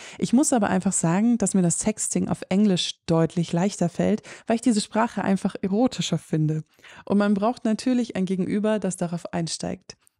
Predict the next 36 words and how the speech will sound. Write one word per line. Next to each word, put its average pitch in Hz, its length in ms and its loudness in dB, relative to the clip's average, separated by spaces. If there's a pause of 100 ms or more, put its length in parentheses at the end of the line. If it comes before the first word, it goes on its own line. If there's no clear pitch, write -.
Dies 247 160 0
kann 262 140 0
man 226 140 2
am 190 100 -2
Anfang 202 400 0
gut - 220 -2
durch 190 180 0
zweideutige 185 640 -2
Nachrichten 170 500 -4
herausfinden 165 680 -2 (320)
und 180 160 0
sich 185 120 2
dann 180 220 2
so 220 220 2
steigern 196 560 -2
in 160 240 0
mehr 202 300 0
und 175 200 -4
mehr 185 180 2
konkrete 165 460 -2
Beschreibungen. - 760 -6 (480)
Und 202 140 2
noch 214 140 2
ein 202 180 4
wichtiger 220 340 -2
Aspekt, - 480 -4
wie - 100 -6
ich - 140 -8
finde, 208 440 2
ist - 240 -2
der 180 200 0 (580)
Wahrheitsgehalt 170 920 -2
in 180 120 -4
Anführungszeichen 165 640 -2
solcher 170 240 -2
Nachrichten. 170 540 -4